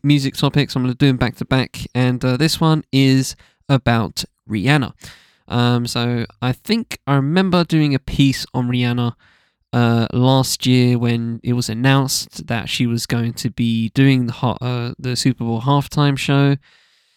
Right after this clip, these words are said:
um, and obviously how hypocri-, uh, hy-, hypocritical that was, because she previously said she would never do, you know, something of that nature or anything with the N F L, uh, because of Kaepernick,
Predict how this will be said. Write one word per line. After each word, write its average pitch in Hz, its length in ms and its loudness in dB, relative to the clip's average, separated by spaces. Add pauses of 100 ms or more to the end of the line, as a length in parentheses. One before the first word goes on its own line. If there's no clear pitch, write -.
(300)
um, 113 600 0
and 113 440 -4
obviously 123 280 0
how 113 280 0
hypocri-, 127 760 -2
uh, 120 300 -2
hy-, 120 260 -4
hypocritical 139 680 0
that 139 160 0
was, 139 340 2
because 110 400 -6
she 110 280 -6
previously 131 640 -2
said 120 320 -4
she - 160 -6
would 101 120 -6
never 127 280 2
do, 123 460 4 (180)
you 110 80 -6
know, 101 100 -4
something 127 340 0
of 120 120 -2
that 120 160 -2
nature 117 300 -4
or 95 100 -6
anything 123 340 0
with 110 80 -2
the 113 120 -2
N 110 100 -2
F - 160 -4
L, 113 280 -2 (400)
uh, 123 200 -6
because 123 360 0
of - 60 -12
Kaepernick, 131 600 0